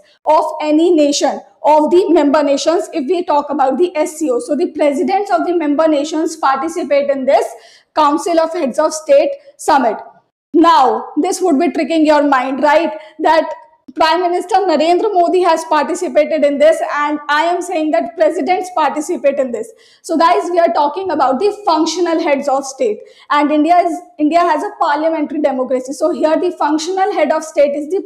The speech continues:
Prime Minister and not the president. Therefore, by virtue of being the head of the state, by virtue of being the person who is in the helm of India,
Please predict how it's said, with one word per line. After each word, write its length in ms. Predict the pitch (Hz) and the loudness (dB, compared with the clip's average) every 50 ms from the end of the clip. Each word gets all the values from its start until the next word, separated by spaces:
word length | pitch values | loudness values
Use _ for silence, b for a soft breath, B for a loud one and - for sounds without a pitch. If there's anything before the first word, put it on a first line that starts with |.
| - | -4
Prime 260 | 415 330 302 311 320 320 | -4 -2 -2 0 -2 0
Minister 420 | 320 311 294 294 285 - 349 320 320 - - | 0 0 0 -2 -2 -2 -2 -2 -2 -2 -4
and 260 | 262 277 277 294 294 - | -4 -4 -4 -4 -6 -4
not 400 | 320 330 320 320 294 311 320 311 | -2 -2 0 0 0 0 -2 -2
the 340 | - 320 302 302 302 311 311 - | -6 -6 -4 -2 -2 -2 -2 -4
president. 640 | - 269 240 262 - 285 247 254 294 311 330 330 320 | -6 -4 -4 -4 -6 -6 -6 -4 -4 -2 -2 -2 -2
Therefore, 540 | 285 277 277 285 - - 370 320 370 466 466 B B B B B B 311 | -2 -2 -2 -2 -2 0 2 2 2 2 0 B B B B B B 0
by 180 | 302 302 302 269 | 2 2 2 2
virtue 500 | 233 294 285 285 277 285 - 370 392 427 | 2 2 0 0 0 -2 -4 -4 -2 -2
of 320 | 440 427 - - 269 226 | -2 -4 -6 -6 -4 -2
being 320 | 359 320 330 339 359 349 | 0 0 2 0 0 0
the 320 | 339 330 381 381 370 - - | 0 -2 -2 -2 -4 -8 -6
head 220 | - 359 320 302 349 | -2 0 0 2 2
of 160 | 330 339 370 | 0 0 -2
the 100 | 381 359 | -4 -6
state, 440 | - - - 349 320 277 262 - - B B B B B - | -6 -4 0 2 2 2 2 0 -4 B B B B B -4
by 180 | 254 302 294 | -2 0 0
virtue 380 | 285 302 302 302 302 - 359 415 | 2 2 0 0 0 -2 -4 -4
of 380 | 440 427 370 262 233 214 214 | -4 -4 -6 -8 -8 -4 0
being 320 | 285 359 359 359 349 330 269 | 2 2 4 2 0 -2 0
the 260 | 320 339 359 381 370 B B B B B B - - - | 0 0 2 0 0 B B B B B B -12 -4 0
person 480 | 339 330 330 330 339 - 392 440 427 311 | 2 2 2 2 0 -2 -2 -2 -2 -2
who 140 | 339 349 330 | 0 0 2
is 160 | 330 285 349 | 2 0 2
in 140 | 330 311 302 | 0 0 0
the 120 | 370 - | 0 0
helm 380 | - 339 339 330 - - - - b b b b b | 0 0 2 2 0 -2 -6 -10 b b b b b
of 220 | 302 311 330 320 - | 2 2 2 2 2
India, 460 | 349 330 302 277 254 247 208 - - | 0 0 2 2 2 0 0 -2 -6